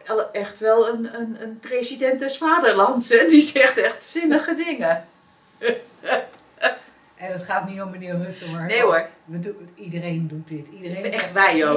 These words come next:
Speaker 2: hele rare dingen. Dat je
Speaker 1: Iedereen zegt echt, echt ongelooflijk rare dingen.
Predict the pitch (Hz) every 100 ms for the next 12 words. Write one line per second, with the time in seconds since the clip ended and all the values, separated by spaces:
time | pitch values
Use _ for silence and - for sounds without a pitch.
0 | 359 330 262 247 240 220 226 220 202 190
1 | - 311 - - 240 214 - 233 - 214
2 | 262 254 - - - - 311 - 285 339
3 | 339 370 440 466 392 285 220 196 170 165
4 | 180 165 160 156 151